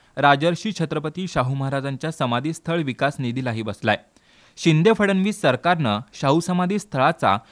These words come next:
दहा कोटी चाळीस लाख रुपयांचा निधी थांबवलाय. शिंदे सरकारच्या या निर्णयामुळं कोल्हापुरातील शाहूप्रेमी जनतेमध्ये प्रचंड नाराजी आहे.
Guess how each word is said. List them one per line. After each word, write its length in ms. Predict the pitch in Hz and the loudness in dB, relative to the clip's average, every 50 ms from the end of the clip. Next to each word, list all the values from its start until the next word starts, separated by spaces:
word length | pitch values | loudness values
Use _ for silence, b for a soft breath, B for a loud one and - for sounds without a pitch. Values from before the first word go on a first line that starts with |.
| b b b b | b b b b
दहा 320 | 127 120 135 135 160 208 214 | 0 0 2 2 4 2 2
कोटी 380 | 214 185 170 151 - 180 196 | 4 2 0 2 0 -4 -4
चाळीस 360 | - - 147 131 143 147 - - | 0 2 2 2 2 0 -4 -2
लाख 180 | 143 143 175 180 - | 0 0 0 0 0
रुपयांचा 440 | 156 147 139 147 147 143 139 - 165 | -4 -4 -2 -2 -2 -2 -2 -4 -4
निधी 240 | 156 143 120 131 151 - - | -4 -4 -4 -4 -6 -6 -6
थांबवलाय. 480 | 123 113 110 110 107 107 107 101 - - _ _ _ b b b b b b b | -6 -4 -2 0 0 2 2 2 2 0 _ _ _ b b b b b b b
शिंदे 360 | - - 151 143 151 190 214 | 0 2 2 4 4 2 2
सरकारच्या 560 | - - 190 170 - - 175 175 180 - 208 196 | 2 2 0 0 2 0 0 0 0 0 0 0
या 240 | 165 135 139 196 208 | 2 4 4 4 4
निर्णयामुळं 640 | 190 165 143 135 135 131 143 165 175 139 101 98 - - _ _ - | 4 2 2 0 -2 -2 0 2 2 4 2 2 0 -2 _ _ 0
कोल्हापुरातील 720 | - 135 131 151 196 214 175 175 165 156 151 - 175 190 175 | 2 2 2 4 2 0 0 0 0 0 0 -2 -4 -8 -6
शाहूप्रेमी 580 | - 165 135 131 135 139 - 143 143 151 165 | -4 -4 -2 -2 -2 -4 -4 -4 -4 -4 -4
जनतेमध्ये 600 | 147 143 131 117 110 - 131 135 156 147 120 98 | -4 -4 -4 -4 -4 -4 -6 -4 -2 -2 -2 -2
प्रचंड 440 | 92 - 127 123 - 135 131 135 151 | -2 -2 -4 -4 -4 -4 -4 -4 -4
नाराजी 420 | 160 151 117 101 101 101 98 110 | -2 0 0 0 0 0 0 0
आहे. 100 | 107 95 | 0 0